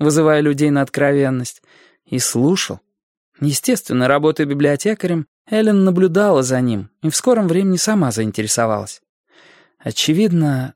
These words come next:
у него был своего рода дар располагать к себе людей, и она рассказала ему почти все про себя, даже не сообразив, что делает. И она влюбилась.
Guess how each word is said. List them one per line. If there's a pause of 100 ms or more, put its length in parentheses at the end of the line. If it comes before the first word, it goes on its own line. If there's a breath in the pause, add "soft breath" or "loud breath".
(120)
у
него
был
своего
рода
дар
располагать
к
себе
людей, (480 soft breath)
и
она
рассказала
ему
почти
все
про
себя, (220)
даже
не
сообразив,
что
делает. (600)
И
она
влюбилась.